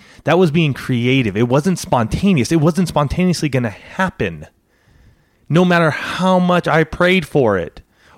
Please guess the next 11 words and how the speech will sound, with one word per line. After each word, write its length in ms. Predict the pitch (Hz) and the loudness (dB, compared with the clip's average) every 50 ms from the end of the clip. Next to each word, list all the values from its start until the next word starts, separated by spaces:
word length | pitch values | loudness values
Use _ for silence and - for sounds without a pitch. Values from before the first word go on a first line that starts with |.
| _ | _
or 160 | - 151 151 147 | 0 2 2 2
wished 420 | 135 143 165 196 180 - - - | 2 2 2 2 2 2 -2 -8
for 400 | - - - 139 120 113 113 120 | -12 -4 -2 0 2 4 4 2
it 100 | 131 - - | 2 2 2
or 140 | 170 170 160 | 2 2 0
hoped 340 | - - - 208 202 - | 0 -2 -2 -2 -2 -4
for 360 | - - - 117 95 78 80 80 | -8 -4 -2 -2 0 0 -2 -6
it, 140 | - - - - - - - - | -10 -12 -18 -20 -20 -20 -20 -8
it 240 | - 175 180 - - | -2 0 0 0 0
wasn't 760 | 143 127 120 131 143 156 156 180 190 - - _ 175 127 107 | -4 -4 0 2 2 2 2 0 -4 -4 -6 _ -14 -14 -4
going 440 | 98 131 120 123 123 120 123 131 131 | 0 0 2 2 2 0 0 -2 -4